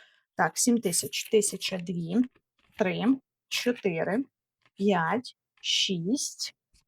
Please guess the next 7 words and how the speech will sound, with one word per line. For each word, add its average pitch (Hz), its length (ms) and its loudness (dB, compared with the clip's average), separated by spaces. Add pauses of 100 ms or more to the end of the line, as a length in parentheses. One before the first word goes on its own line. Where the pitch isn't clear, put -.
(140)
шість - 560 -2
п'ятсот, 202 840 0 (720)
шість 226 440 0
дев'ятсот, 208 1300 2 (640)
сім, 214 580 2 (1000)
двісті, 220 1300 0 (500)
чотириста, 220 1160 0